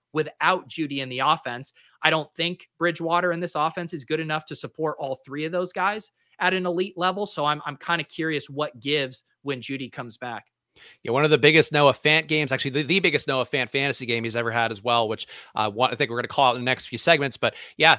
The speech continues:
Speaker 2: I mean, it's an interesting spot, and I agree, Cortland Sutton's a guy that's been popping up on the air yards model over and over again. Um, you know, if you go really, uh, any site out there that's covering air yards, you'll see him atop of the charts, and this week he did pass, uh, Davante Adams for the season-long lead as well in air yards. So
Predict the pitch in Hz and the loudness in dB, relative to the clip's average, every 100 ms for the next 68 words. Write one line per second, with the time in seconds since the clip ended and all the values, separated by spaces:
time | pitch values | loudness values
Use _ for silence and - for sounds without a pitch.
0 | - 160 160 160 180 214 185 - 180 190 | 4 2 2 0 0 -2 -2 4 6 6
1 | 156 135 160 - 156 151 147 147 139 135 | 2 -2 -2 0 -2 0 -2 -2 0 2
2 | 131 123 127 110 131 139 139 131 123 120 | 2 2 -6 0 0 0 -2 -2 -2 0
3 | 135 139 131 117 123 127 127 123 117 117 | 0 2 0 0 0 2 2 0 -2 -2
4 | 120 131 135 139 135 - - - 117 117 | 0 0 -2 -2 -2 -6 -18 -4 -4 -2
5 | 113 110 117 120 127 113 123 135 127 113 | -6 -6 -6 -2 -2 -2 -2 0 0 -2
6 | 107 104 - 143 156 - 151 147 135 135 | -4 -6 -4 -2 0 2 4 4 2 0
7 | 131 202 208 190 147 139 127 120 131 - | 2 4 4 4 2 4 2 0 -2 0
8 | 180 147 - 147 135 127 - 135 127 120 | 0 0 2 2 2 -2 0 0 0 -2
9 | 123 143 127 131 120 123 127 - - - | -6 -6 -4 -2 -2 0 2 0 -4 -20
10 | - 131 127 131 135 127 127 - 113 165 | -6 -2 2 2 2 0 0 -4 -2 -2
11 | 127 131 120 123 120 120 104 117 120 113 | -4 -2 -2 -2 -4 -4 -2 2 2 0
12 | 113 110 107 104 - 110 | -2 0 -2 -2 -4 -4